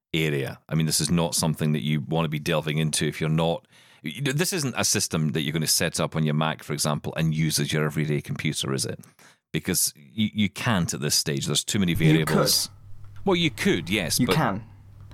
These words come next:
Speaker 2: Um, but you have to, if you're going to do that, if you're going to do that, you have to be, you have to have a, enough, uh, technological know-how to fix it when it breaks, because it will
Speaker 1: Hmm.
Speaker 2: break
Speaker 1: Yeah.
Speaker 2: regularly.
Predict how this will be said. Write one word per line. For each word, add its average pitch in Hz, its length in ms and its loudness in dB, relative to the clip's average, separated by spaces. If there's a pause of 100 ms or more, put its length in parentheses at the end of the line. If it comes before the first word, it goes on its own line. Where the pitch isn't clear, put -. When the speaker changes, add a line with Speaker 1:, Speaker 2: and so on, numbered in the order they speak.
(360)
Speaker 2:
Um, 120 360 2
but 151 120 0
you 151 100 4
have 156 340 0
to, - 120 -6
if 143 160 -4
you're 151 80 4
going 165 340 2
to 165 120 -4
do 135 280 -2
that, 104 440 -6 (320)
if 123 160 0
you're 135 100 2
going 151 300 4
to 156 100 -4
do 135 180 -2
that, 117 180 0
you 113 60 -6
have - 460 -4
to 127 160 -2 (260)
be, 113 500 2 (440)
you 123 100 4
have 143 140 2
to 165 100 2
have 143 120 2
a, - 40 -8 (880)
enough, 147 680 0
uh, 110 420 2 (240)
technological 123 1040 0
know-how 123 440 2
to 107 260 -2
fix - 400 -4
it 131 140 0
when 104 180 0
it - 140 -4
breaks, - 340 -4
because 113 300 -2
it 104 120 2
will 95 180 4
Speaker 1:
Hmm. 80 40 4
Speaker 2:
break - 340 0 (720)
Speaker 1:
Yeah. - 140 0
Speaker 2:
regularly. 95 540 -2